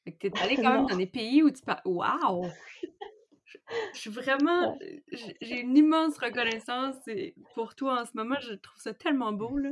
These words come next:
Speaker 2: <laughs> J'ai pris des cours d'espagnol avant de partir. J'ai, je me suis mis à Duolingo, que je, j'haïssais faire mes devoirs le soir avant de me coucher. C'était horrible, en tout cas. <laughs> Mais oui, j'ai
Speaker 1: Puis
Speaker 2: beaucoup préparé, c'est sûr, mais sans,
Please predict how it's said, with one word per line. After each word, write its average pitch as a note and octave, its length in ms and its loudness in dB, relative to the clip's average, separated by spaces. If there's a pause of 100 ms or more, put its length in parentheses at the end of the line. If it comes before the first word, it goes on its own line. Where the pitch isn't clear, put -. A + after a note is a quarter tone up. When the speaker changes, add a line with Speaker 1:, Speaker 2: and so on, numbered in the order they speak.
Speaker 2:
<laughs> A3 380 -12 (560)
J'ai - 140 -2
pris A#3+ 220 0
des B3+ 120 10
cours A#3 200 4
d'espagnol C#4+ 600 10
avant A3+ 220 8
de A3+ 60 -4
partir. C4 640 4
J'ai, G#3 280 0
je G#3 120 -10
me G#3 80 -2
suis A3+ 180 -8
mis A3+ 100 2
à A3 80 4
Duolingo, G#3+ 540 2
que F#3 460 2
je, F3+ 260 -6
j'haïssais F#3+ 400 0
faire G#3+ 180 -6
mes F#3+ 120 0
devoirs F#3 340 2
le F#3 100 -2
soir G3 320 -2
avant F3+ 220 -2
de F3+ 60 -6
me F3+ 100 -8
coucher. - 380 -10
C'était - 260 -14
horrible, G3+ 500 -6 (120)
en G#3+ 60 -10
tout G#3 200 -14
cas. - 140 -10 (720)
<laughs> - 1500 -18
Mais A3 160 0
oui, C#4 220 2
j'ai G#3+ 80 -2
Speaker 1:
Puis B3+ 80 -2
Speaker 2:
beaucoup C#4+ 180 -8
préparé, G3 540 -2
c'est - 160 -18
sûr, G#3+ 400 -2
mais F#3 200 -2
sans, C4 360 -2